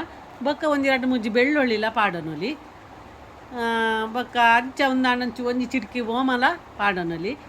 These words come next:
ಬರ್ಚಿ ಎಂಕುಲು ಓಮದ ಮರ್ದ್ ಪೂರ ಮಲ್ದುಂಡು ಐಟ್ ಹಸ್ರದ್ ಎಂಕುಲು ಇತ್ತೆ ಈತೆನೆ ಯಾನ್ ಗಂಜಿ ಮಲ್ಪುವೆ. ಗಸಗಸೆ, ಕೊತ್ತಂಬರಿ, ಜೀರಿಗೆ, ಸಾಸಯ ನೆತ್ತ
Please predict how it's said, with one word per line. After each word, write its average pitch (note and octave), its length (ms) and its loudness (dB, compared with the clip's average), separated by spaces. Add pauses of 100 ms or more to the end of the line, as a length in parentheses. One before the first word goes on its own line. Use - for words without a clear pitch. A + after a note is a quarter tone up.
(420)
ಬರ್ಚಿ G#3 360 -4
ಎಂಕುಲು G#3 260 -6
ಓಮದ A3+ 340 0
ಮರ್ದ್ G#3 400 -2
ಪೂರ F#3+ 180 -4
ಮಲ್ದುಂಡು G#3+ 600 -2 (260)
ಐಟ್ A3+ 220 -2
ಹಸ್ರದ್ G#3+ 840 -8
ಎಂಕುಲು G#3+ 360 -4
ಇತ್ತೆ B3 180 -6
ಈತೆನೆ C4 560 -2 (180)
ಯಾನ್ G#3+ 240 0
ಗಂಜಿ G3+ 300 -4
ಮಲ್ಪುವೆ. G3 400 -6 (400)
ಗಸಗಸೆ, A3+ 680 -2 (680)
ಕೊತ್ತಂಬರಿ, B3 640 -2 (380)
ಜೀರಿಗೆ, B3+ 600 2 (320)
ಸಾಸಯ A3 420 2 (1160)
ನೆತ್ತ G#3 240 -4